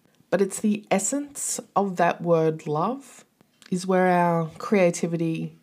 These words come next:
comes from. So when I'm talking about creativity, I'm talking about creating things from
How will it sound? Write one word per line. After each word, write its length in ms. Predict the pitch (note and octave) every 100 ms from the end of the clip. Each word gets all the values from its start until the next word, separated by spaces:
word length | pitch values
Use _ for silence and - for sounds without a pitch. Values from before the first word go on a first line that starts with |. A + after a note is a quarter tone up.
| _ _ _ -
comes 280 | D#3 D3 D3
from. 300 | - - - _ _ _ _ - _
So 180 | - F#3
when 220 | F#3+ A3
I'm 140 | C#4+
talking 440 | C#4 A#3 A3 A3 G#3
about 360 | G3+ F3 -
creativity, 920 | - - F3+ E3+ E3+ F3 D#3+ D#3 C#3+ - _ _ _ _ _ -
I'm 340 | F3 G#3+ A3+
talking 420 | G#3+ G3+ F3 F#3 F3
about 600 | E3+ E3 E3+ E3+ - - _ _ _ _ -
creating 680 | - - F3 F3+ G3 A3 G#3+
things 560 | A3+ A#3+ C#4+ C#4 -
from 680 | - - - F3 E3+ E3+ -